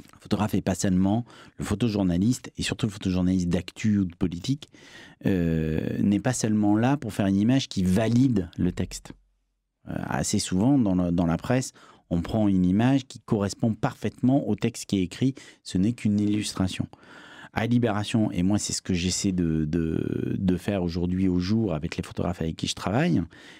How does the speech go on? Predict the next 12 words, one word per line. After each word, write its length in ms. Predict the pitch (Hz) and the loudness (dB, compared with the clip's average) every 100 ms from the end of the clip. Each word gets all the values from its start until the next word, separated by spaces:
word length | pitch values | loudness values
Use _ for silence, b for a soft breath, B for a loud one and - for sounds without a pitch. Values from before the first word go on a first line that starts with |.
| - | -10
c'est 220 | - 113 | -4 -4
que 160 | - 123 | 0 0
l'image 520 | 107 107 135 165 - | 2 2 4 2 0
amène 380 | 107 120 139 120 | 0 2 4 6
une 240 | 117 135 | 6 6
autre 340 | 165 - - | 4 2 -2
voix, 300 | 120 117 - _ _ _ _ _ - | 0 0 -4 _ _ _ _ _ -2
une 160 | 117 92 | 0 2
voix 320 | 92 87 85 - | 0 -2 -4 -6
qui 120 | 78 | -4
va 100 | 78 | -4
s'additionner, 760 | - 78 80 - 143 214 185 | -4 -4 -2 0 0 2 0